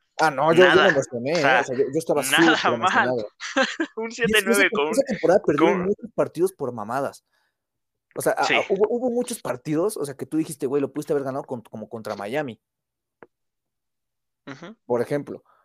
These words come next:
Speaker 1: Entonces, o sea, esa, esa temporada yo sí estaba como de, "Güey,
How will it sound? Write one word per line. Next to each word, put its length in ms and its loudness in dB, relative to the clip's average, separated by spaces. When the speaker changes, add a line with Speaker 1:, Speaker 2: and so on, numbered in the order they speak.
Speaker 1:
Entonces, 480 -2
o 60 -4
sea, 120 0
esa, 280 -6
esa 160 2
temporada 520 -2
yo 120 -4
sí 80 -6
estaba 300 -2
como 180 -8
de, 80 -4
"Güey, 380 -2